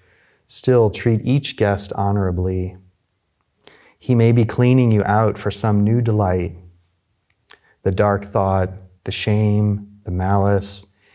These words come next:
meet them at the door laughing and invite them in. Be grateful for whatever comes, because each has been sent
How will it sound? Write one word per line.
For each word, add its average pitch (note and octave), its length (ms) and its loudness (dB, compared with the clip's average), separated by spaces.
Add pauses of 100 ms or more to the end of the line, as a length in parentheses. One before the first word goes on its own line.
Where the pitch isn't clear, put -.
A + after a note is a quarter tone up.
(220)
meet A2+ 220 0
them B2+ 140 0
at A#2 140 0
the B2 60 2
door G#2 260 2
laughing F#2+ 840 -2 (1120)
and A2 140 2
invite G#2 340 2
them G2+ 140 0
in. G2+ 640 0 (1400)
Be B2 80 2
grateful B2 540 2
for A2 200 0
whatever C3 440 2
comes, F#2 680 -2 (580)
because A2 500 -2
each C#3+ 320 0
has A2+ 160 0
been G2+ 240 0
sent G2+ 540 -4